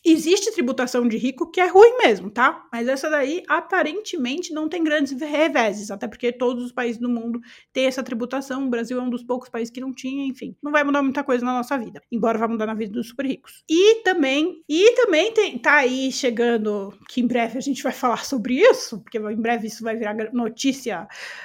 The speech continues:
é, de maior relevância, a Câmara aprovou um projeto do Paulo Guedes, a tal da carteira verde e amarela, que é o quê? Uma redução de tributo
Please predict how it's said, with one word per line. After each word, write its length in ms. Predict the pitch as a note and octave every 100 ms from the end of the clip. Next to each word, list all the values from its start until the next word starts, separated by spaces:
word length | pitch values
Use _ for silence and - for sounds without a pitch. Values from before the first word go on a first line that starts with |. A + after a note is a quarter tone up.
| - -
é, 400 | G3+ F#3+ F#3+ G3
de 140 | F#3+
maior 280 | A3+ A3 G#3
relevância, 720 | A3 A#3+ A#3 D4+ F#4 D4 A3
a 160 | - A#3+
Câmara 360 | - C4+ D#4+ D#4
aprovou 360 | E4 C#4+ C4+
um 80 | D#4
projeto 440 | D#4 C#4 C4 C4
do 180 | A3+ D4
Paulo 340 | D#4 C#4 E4+ F4
Guedes, 420 | C4+ C#4 A3 G3+
a 120 | G#3
tal 140 | A3
da 120 | A3+ A#3
carteira 440 | A#3+ A#3+ B3 B3
verde 240 | A#3 A#3
e 20 | B3
amarela, 500 | C#4+ C#4+ G#3 F3+ -
que 240 | - C#4+ B3+
é 280 | A#3+ E4 - _ _ _
o 100 | D4
quê? 400 | - C4+ G3+ - _ _ _
Uma 220 | C4 A#3+ C4
redução 500 | C4+ D4 - C#4+ D#4
de 120 | D4+
tributo 520 | C4+ G#3+ B3+ E4